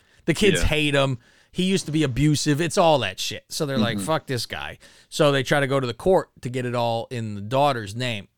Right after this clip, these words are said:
Speaker 1: So it'll be set when this happens. And, um,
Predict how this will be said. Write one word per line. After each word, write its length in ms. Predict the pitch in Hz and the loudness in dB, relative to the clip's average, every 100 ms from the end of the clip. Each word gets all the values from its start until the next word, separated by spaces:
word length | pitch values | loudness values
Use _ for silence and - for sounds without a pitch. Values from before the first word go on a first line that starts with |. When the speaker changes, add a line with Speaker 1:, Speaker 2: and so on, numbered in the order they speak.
| _ | _
Speaker 1:
So 180 | - 110 | -10 -10
it'll 120 | 104 | -12
be 240 | 113 104 | -12 -12
set 400 | 98 - 147 123 _ | -8 -6 -6 -8 _
when 180 | 107 98 | -14 -12
this 180 | 98 - | -10 -6
happens. 460 | 107 101 98 - _ - - - _ - | -6 -6 -12 -18 _ -18 -16 -18 _ -8
And, 400 | 151 147 143 139 | -4 -2 -2 -2
um, 480 | 127 117 107 101 110 | -2 -2 -4 -8 -16